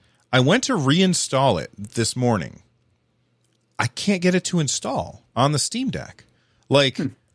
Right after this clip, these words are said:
Speaker 1: I go to my library, 'cause I already own it, and I went down to Elder Scrolls Online, and I, I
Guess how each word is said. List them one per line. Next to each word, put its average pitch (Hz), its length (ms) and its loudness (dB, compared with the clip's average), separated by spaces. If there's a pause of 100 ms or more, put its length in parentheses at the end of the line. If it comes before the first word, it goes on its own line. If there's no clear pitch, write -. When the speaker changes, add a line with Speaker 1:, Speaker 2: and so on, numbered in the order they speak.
(340)
Speaker 1:
I 139 160 4
go 160 280 4
to 196 540 -2
my 110 200 4
library, 92 680 0 (120)
'cause 120 160 -2
I 123 100 4
already 147 280 4
own 73 160 -6
it, 55 160 -14 (760)
and 131 160 4
I 127 40 4
went 131 260 0
down 123 260 0
to 113 320 4
Elder 87 240 -4
Scrolls 131 320 -2
Online, 92 500 -4 (220)
and 98 120 -4
I, 95 120 -2 (340)
I 95 220 -2